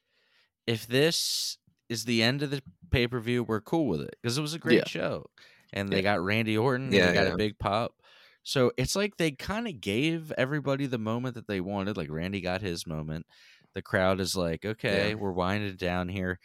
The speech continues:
Speaker 2: But
Speaker 1: And
Speaker 2: then
Speaker 1: then they hit you with
Speaker 2: So
Speaker 1: the
Speaker 2: they hit,
Speaker 1: double.
Speaker 2: they hit you
Speaker 1: But
Speaker 2: with the
Speaker 1: then they hit
Speaker 2: logo,
Speaker 1: you with
Speaker 2: though.
Speaker 1: the
Speaker 2: They hit
Speaker 1: double.
Speaker 2: you with the logo at the bottom right.
Speaker 3: Yeah, the logo.
Speaker 2: And the camera's panning
Speaker 1: The
Speaker 2: out. I'm like,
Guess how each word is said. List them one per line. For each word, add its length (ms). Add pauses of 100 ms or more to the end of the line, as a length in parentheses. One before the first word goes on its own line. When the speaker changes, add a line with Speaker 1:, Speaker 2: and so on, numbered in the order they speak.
(100)
Speaker 2:
But 220
Speaker 1:
And 100
Speaker 2:
then 160
Speaker 1:
then 220
they 120
hit 320
you 80
with 140
Speaker 2:
So 140
Speaker 1:
the 100
Speaker 2:
they 80
hit, 160
Speaker 1:
double. 140
Speaker 2:
they 160
hit 180
you 120
Speaker 1:
But 60
Speaker 2:
with 120
the 40
Speaker 1:
then 140
they 80
hit 80
Speaker 2:
logo, 160
Speaker 1:
you 80
with 80
Speaker 2:
though. 180
Speaker 1:
the 40
Speaker 2:
They 100
hit 120
Speaker 1:
double. 280
Speaker 2:
you 220
with 100
the 100
logo 380
at 160
the 80
bottom 420
right. 300
Speaker 3:
Yeah, 60
the 80
logo. 420
Speaker 2:
And 100
the 80
camera's 400
panning 380
Speaker 1:
The 0
Speaker 2:
out. 80
I'm 60
like, 100